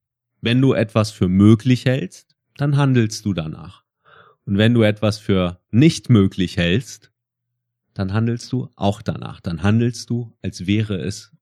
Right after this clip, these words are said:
unmöglich. Wenn du bisher gedacht hast, dass das, was du vorhast, unmöglich ist, dann empfehle ich dir, handle so,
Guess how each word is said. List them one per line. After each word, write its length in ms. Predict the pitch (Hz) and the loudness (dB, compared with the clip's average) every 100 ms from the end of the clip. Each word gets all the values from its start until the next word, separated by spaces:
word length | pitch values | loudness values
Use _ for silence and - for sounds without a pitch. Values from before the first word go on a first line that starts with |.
| - | -6
unmöglich. 720 | 95 90 85 80 - - _ _ _ _ _ _ _ _ _ _ _ _ _ _ _ _ | -2 0 -2 -4 -12 -20 _ _ _ _ _ _ _ _ _ _ _ _ _ _ _ _
Wenn 260 | - 123 143 | -6 -2 0
du 80 | 143 | 2
bisher 380 | 123 - 127 110 | 0 -2 -4 -2
gedacht 500 | 107 127 135 - - | -2 -4 -4 -12 -18
hast, 400 | - - _ _ _ _ _ _ _ - | -18 -20 _ _ _ _ _ _ _ -10
dass 180 | 90 - | -8 -2
das, 260 | 120 113 | -2 -2
was 200 | 113 101 | -6 -6
du 100 | 101 | -8
vorhast, 680 | - - 127 107 80 - - _ _ _ _ _ _ _ _ | -6 -2 -2 -2 -8 -18 -20 _ _ _ _ _ _ _ _
unmöglich 600 | 98 98 113 127 104 85 | -2 2 4 2 -4 -10
ist, 380 | - - - _ _ _ _ _ _ _ _ _ _ _ _ - | -12 -18 -20 _ _ _ _ _ _ _ _ _ _ _ _ -4
dann 160 | 107 | 0
empfehle 460 | 123 123 - 120 117 | 0 -2 -2 -2 -2
ich 120 | 110 | -6
dir, 420 | - 107 107 110 _ _ _ _ _ _ _ _ | -6 -4 -4 -8 _ _ _ _ _ _ _ _
handle 480 | - 131 143 131 117 | -2 -2 0 0 0
so, 500 | 107 123 135 139 | 2 0 0 -6